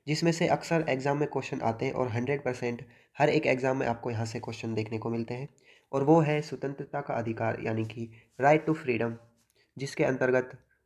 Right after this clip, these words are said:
अनुच्छेद उन्नीस से और बाईस तक आते हैं। और सबसे पहले यहाँ पर हम देखते हैं कि जो सबसे इंपॉर्टेंट है वो है आर्टिकल नंबर नाइनटीन वन, यानी कि उन्नीस एक।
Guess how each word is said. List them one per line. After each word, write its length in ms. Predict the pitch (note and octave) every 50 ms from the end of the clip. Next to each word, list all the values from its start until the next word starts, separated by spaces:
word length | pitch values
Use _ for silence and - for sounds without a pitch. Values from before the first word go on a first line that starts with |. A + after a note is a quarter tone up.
| -
अनुच्छेद 420 | A#2+ B2+ C3+ C3 - - C#3 C3 B2+
उन्नीस 380 | - B2 B2 B2+ C3 B2+ - -
से 180 | D#3 E3 D#3+ D#3+ - -
और 280 | A#2 A#2 A#2 A#2+ - -
बाईस 340 | B2 A#2 A2+ A2+ A#2+ A#2 -
तक 280 | C3+ C3+ - - - - -
आते 220 | A#2+ A2+ A2+ B2 A#2+
हैं। 240 | A2+ C#3 D3+ D3+ -
और 340 | - A2 A2 G#2+ A2 A2+ A2 - _ _ _ _ _ _ _ _ _ _ _ _ _ _ _ _ _ _ _ _ -
सबसे 200 | - D3 D3+ E3+
पहले 200 | D#3+ E3+ E3+ E3+
यहाँ 140 | E3 D#3+ D#3+
पर 100 | E3 D#3+
हम 120 | D#3 D3+ D3
देखते 260 | D3+ D3 D3+ - D3
हैं 140 | D3 D3 D3
कि 220 | D3+ - C#3+ C#3+ C#3
जो 120 | C3+ C#3
सबसे 300 | C3+ - C3 B2+ - - D3
इंपॉर्टेंट 600 | - B2 B2 B2 C3+ C#3 C3+ C#3+ D3+ D3 C#3+ D3
है 160 | D3 D3 D3+ - - - - - - - -
वो 120 | C3+ D#3
है 160 | D3+ D3+ D#3 D3+
आर्टिकल 500 | - - B2+ F#3+ A3+ B3 D3+ D3+ D#3+ D#3
नंबर 300 | D3+ D3+ D3 D#3 D3+ D3+ - - - _ -
नाइनटीन 460 | B2 A#2+ A#2+ A#2+ A#2+ A#2+ C#3 C#3 D3
वन, 260 | C3+ A2+ A2 A2 A2 G#2+ - - _ _ _ _ _ -
यानी 180 | A#2+ A#2+ B2+ B2
कि 100 | D#3 D3+
उन्नीस 360 | C3 B2+ B2+ C#3 D3 - -
एक। 260 | - A#2 A2 G#2+ A2